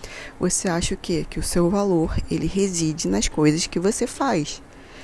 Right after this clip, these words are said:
e não em quem você é. E por conta disso,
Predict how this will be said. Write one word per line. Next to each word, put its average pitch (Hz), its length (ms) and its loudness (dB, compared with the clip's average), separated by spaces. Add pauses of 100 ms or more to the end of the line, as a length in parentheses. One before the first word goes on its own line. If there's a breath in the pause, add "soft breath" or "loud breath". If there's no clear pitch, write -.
(240 loud breath)
e 196 60 2
não 160 440 4
em 190 140 2
quem 185 220 2
você 196 320 2
é. 214 260 10 (880)
E - 80 12
por - 240 10
conta 147 440 2
disso, 165 480 0